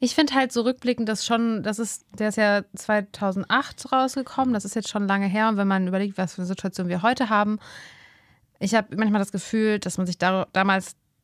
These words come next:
man wusste das, aber man wusste, glaub ich, noch nicht, dass es wirklich so ernst wird. Und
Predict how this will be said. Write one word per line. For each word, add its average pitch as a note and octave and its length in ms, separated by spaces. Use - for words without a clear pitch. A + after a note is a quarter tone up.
man F3+ 180
wusste B3 280
das, C#4+ 380
aber F3 180
man E3+ 360
wusste, F#3+ 260
glaub F#3 180
ich, F3 80
noch F#3 60
nicht, F#3 320
dass F3 180
es E3+ 140
wirklich F#3+ 420
so G3 320
ernst G3 440
wird. C4+ 280
Und F#3 300